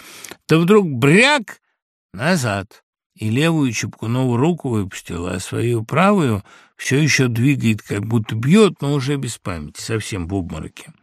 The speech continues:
Ну, тот мой знакомый говорит: «Шабаш, пропал мой двугривенный». Тут все и татары заговорили, поздравляют чепкуна.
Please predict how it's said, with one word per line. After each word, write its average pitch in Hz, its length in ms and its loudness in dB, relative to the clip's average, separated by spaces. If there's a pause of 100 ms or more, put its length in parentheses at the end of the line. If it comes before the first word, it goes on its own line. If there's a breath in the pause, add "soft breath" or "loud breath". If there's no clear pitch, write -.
(500 loud breath)
Ну, 214 200 6
тот 175 340 2
мой 147 160 0
знакомый 127 580 0
говорит: 113 440 0
«Шабаш, 87 760 -4
пропал 113 460 -4
мой 95 220 -4
двугривенный». 92 880 -8 (540 loud breath)
Тут 170 320 4
все 135 400 -2
и 156 60 0
татары 110 560 0
заговорили, 101 680 -4
поздравляют 110 1040 0 (360 soft breath)
чепкуна. 113 840 0